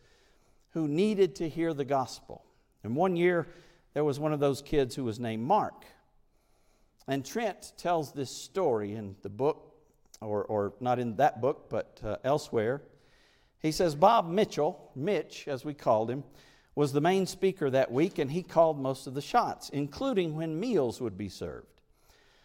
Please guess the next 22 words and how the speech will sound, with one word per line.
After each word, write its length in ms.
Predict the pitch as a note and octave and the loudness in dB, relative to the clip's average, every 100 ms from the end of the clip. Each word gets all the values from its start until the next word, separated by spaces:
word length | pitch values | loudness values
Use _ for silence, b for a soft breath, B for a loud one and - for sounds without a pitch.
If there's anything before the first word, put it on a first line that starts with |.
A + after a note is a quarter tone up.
| b | b
So 180 | - G3 | 0 2
Mitch 280 | G3 B3+ - | 2 0 0
was 160 | D#3+ | 2
always 420 | E3 G#3+ E3 C3+ | 4 6 4 2
talking 420 | - E3 D#3+ B2+ A#2 | 2 0 0 -2 -4
with 160 | A2 | -6
the 60 | - | -10
cook. 400 | - B3+ - - _ _ _ _ _ _ - | 0 0 0 -10 _ _ _ _ _ _ -4
Now, 80 | D3+ | -2
the 80 | |
cook 260 | E3+ - G#3+ | 0 -2 -4
loved 400 | D3 E3+ C#4 G#3+ | -4 0 0 -2
her 180 | - A#2+ | 0 0
work, 480 | G#2+ F#3+ A2+ G2+ - _ b b b b b _ | 4 2 2 -4 -14 _ b b b b b _
but 140 | - D#3+ | 4 4
it 100 | F3 | 2
was 160 | C#3 | 0
exhausting. 640 | C3 A2 C#3 C3+ - - - _ _ _ | -2 2 2 2 -4 -16 -20 _ _ _
She 180 | - C#3 | -8 0
always 500 | C#3 E3+ C#3+ G#2+ G2 | 4 4 2 -2 -4
looked 240 | A#2+ - | -8 -8
tired. 540 | - C3+ B2 F#2+ A2 | -8 -4 -2 -2 -4